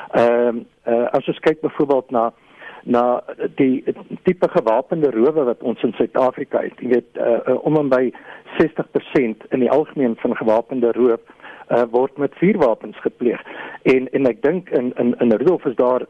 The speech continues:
eh, eh, eh, eh, die, die groter kundige, eh, eh, rondom huisroof byvoorbeeld.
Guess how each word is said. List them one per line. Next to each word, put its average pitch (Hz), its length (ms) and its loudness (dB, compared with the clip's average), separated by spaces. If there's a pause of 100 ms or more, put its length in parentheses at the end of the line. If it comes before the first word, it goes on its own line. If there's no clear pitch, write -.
(200)
eh, 135 80 0
eh, 120 360 0
eh, 120 200 0 (240)
eh, 117 200 0
die, 120 120 2
die 117 120 2
groter 156 340 0
kundige, 156 480 -2 (180)
eh, 123 140 0
eh, 120 260 2
rondom 131 360 0
huisroof 143 500 0
byvoorbeeld. - 460 -8